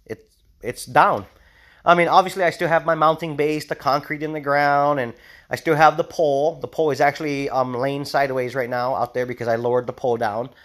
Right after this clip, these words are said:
But there's nothing connected to it. I still have the wires in it, and I'm still gonna leave all that stuff there because it's a permanent installation. And so I'm just gonna leave it there. So if, if for whatever reason I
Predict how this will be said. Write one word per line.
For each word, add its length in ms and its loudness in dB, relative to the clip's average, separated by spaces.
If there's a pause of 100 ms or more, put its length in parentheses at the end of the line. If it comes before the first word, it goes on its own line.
(460)
But 100 -2
there's 120 4
nothing 260 0
connected 380 -2
to 80 -6
it. 180 -10 (240)
I 60 -6
still 160 0
have 160 2
the 80 2
wires 420 4
in 140 -4
it, 180 -2 (440)
and 100 -2
I'm 80 -2
still 160 -2
gonna 180 2
leave 340 -4
all 100 4
that 160 0
stuff 240 -2
there 120 0
because 280 -4
it's 120 -8
a 60 -6
permanent 440 -2
installation. 680 -6 (640)
And 140 6
so 120 2
I'm 60 2
just 120 -6
gonna 200 2
leave 220 -4
it 100 -6
there. 320 0 (100)
So 200 2
if, 160 0 (120)
if 220 -6
for 160 0
whatever 640 2
reason 320 -2
I 160 0